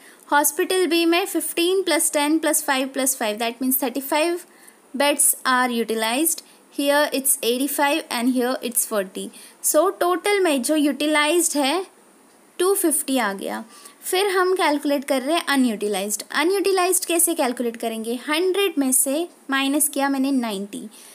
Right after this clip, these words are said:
हंड्रेड बेड्स अवेलेबल था, उसमें से मैंने यूटिलाइज कितना किया है? नाइंटी। That means अनयूटिलाइज्ड कितना हुआ? टेन। सेम बी के लिए भी करेंगे, फिफ्टी माइनस थर्टी फ़ाइव, fifteen is unutilized,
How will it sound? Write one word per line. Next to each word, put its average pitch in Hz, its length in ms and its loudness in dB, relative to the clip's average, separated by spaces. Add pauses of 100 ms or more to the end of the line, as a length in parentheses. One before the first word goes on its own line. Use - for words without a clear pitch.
(260)
हंड्रेड 269 380 4
बेड्स 302 260 2
अवेलेबल 254 540 0
था, 330 220 0
उसमें 349 260 2
से 370 140 0
मैंने 370 160 2
यूटिलाइज 302 520 2
कितना 349 320 -2
किया 359 200 -2
है? 381 100 0
नाइंटी। 262 420 0
That 262 320 -2
means 330 220 2
अनयूटिलाइज्ड 339 920 0
कितना 311 320 -2
हुआ? 294 300 2
टेन। 214 500 -6 (1300)
सेम 427 560 2 (840)
बी 311 280 2
के 359 160 0
लिए 370 160 2
भी 349 100 0
करेंगे, 339 380 2
फिफ्टी 415 640 0
माइनस 370 520 2
थर्टी 269 260 0
फ़ाइव, 208 340 -4 (400)
fifteen 330 420 0
is 339 220 2
unutilized, 302 720 0